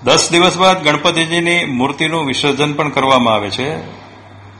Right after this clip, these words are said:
પુરાણો એવું જણાવે છે કે ભગવાન ગણેશજીના અગિયાર સ્વરૂપ છે,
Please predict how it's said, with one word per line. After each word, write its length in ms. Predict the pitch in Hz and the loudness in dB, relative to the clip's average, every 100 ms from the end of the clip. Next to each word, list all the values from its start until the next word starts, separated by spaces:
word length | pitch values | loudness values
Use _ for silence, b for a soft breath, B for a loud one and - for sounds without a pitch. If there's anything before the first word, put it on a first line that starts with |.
| - - - - - - - - - - | -20 -20 -20 -20 -20 -20 -20 -20 -20 -12
પુરાણો 400 | 110 127 160 190 | 0 6 8 8
એવું 200 | 190 196 | 6 4
જણાવે 360 | 151 151 170 175 | 4 6 6 4
છે 120 | 180 | 0
કે 120 | 185 | 0
ભગવાન 440 | 175 131 151 165 151 | 0 0 2 2 2
ગણેશજીના 580 | 147 160 135 156 170 165 | 0 -2 -2 -4 0 0
અગિયાર 480 | 131 110 135 160 | 0 -2 0 0
સ્વરૂપ 340 | 147 147 139 - | 0 -4 -4 -4
છે, 200 | 123 | -2